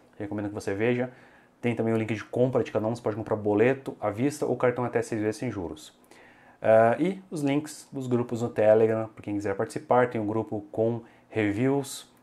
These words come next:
Se é um review, já sai lá no grupo, você é avisado na hora. E cupons de desconto. Tem outro grupo com cupons, promoções, smartwatches.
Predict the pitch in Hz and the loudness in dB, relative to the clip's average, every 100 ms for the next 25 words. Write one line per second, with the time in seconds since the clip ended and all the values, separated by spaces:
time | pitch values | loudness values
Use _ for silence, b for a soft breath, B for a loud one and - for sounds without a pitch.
0 | _ - 113 110 104 107 101 110 131 - | _ -2 -2 0 0 0 0 2 2 2
1 | 117 110 98 104 120 117 - 107 98 98 | -2 0 -2 -4 -4 -8 -6 -4 -2 -2
2 | 101 120 113 123 B B B B 160 175 | 0 4 6 4 B B B B -4 -4
3 | b b b - 127 135 139 127 131 - | b b b -10 -6 -2 -2 -2 -2 0
4 | 117 101 101 104 110 110 117 113 107 104 | 0 0 -4 -4 -4 -4 -4 -8 -10 -8
5 | 110 120 123 - 101 95 110 107 104 101 | -2 -2 -2 -4 -6 -4 -4 -4 -4 -4
6 | 98 98 107 110 - - | -4 -2 0 0 -2 -18